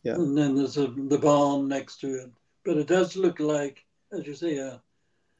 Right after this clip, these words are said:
Speaker 2: cityscope. The, the hill,
Speaker 1: Yeah.
Speaker 2: the, uh, high rises.
Speaker 1: It's, it's, I guess
Speaker 2: So
Speaker 1: it's somewhat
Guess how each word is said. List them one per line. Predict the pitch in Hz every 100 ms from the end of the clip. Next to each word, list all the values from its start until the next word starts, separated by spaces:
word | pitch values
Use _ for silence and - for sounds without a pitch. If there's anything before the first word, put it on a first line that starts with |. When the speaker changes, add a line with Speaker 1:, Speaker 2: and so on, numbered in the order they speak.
| _
Speaker 2:
cityscope. | - - 196 156 127 - 139 123 113 _ _ _
The, | 151 127 123
the | 123 123
hill, | 139 143
Speaker 1:
Yeah. | 175
Speaker 2:
the, | 127 123 120
uh, | 123 123 123 - _ -
high | 151 139
rises. | 131 117 127 - _ _ _ _ _ _ _ _ _ _ _ -
Speaker 1:
It's, | 135 -
it's, | 131 - 180
I | 160
guess | 240 240
Speaker 2:
So | 254
Speaker 1:
it's | 160 - 185
somewhat | 359 170